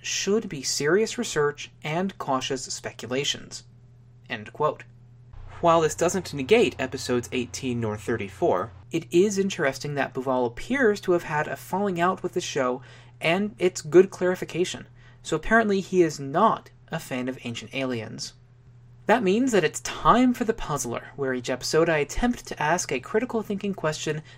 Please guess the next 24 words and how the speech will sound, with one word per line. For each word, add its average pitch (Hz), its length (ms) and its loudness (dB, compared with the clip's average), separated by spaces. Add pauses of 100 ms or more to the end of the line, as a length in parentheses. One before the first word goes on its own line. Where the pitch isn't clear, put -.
based 262 300 0
loosely 226 360 0
on 175 120 2
the 180 60 -4
material 147 380 -6
discussed - 580 -6
in 151 240 -6
the 151 60 -6
main 107 300 -8
segment. 120 500 -6 (560)
The - 80 -6
scenario 175 480 2
last 175 360 4
time 139 220 -2
was, - 380 -6 (300)
Saturn's 226 480 0
rings 151 380 -4
are 131 220 -2
tens 220 460 -2
of 165 80 -6
thousands 170 720 -2
of - 80 -12
kilometers 143 480 -4
across, 127 500 4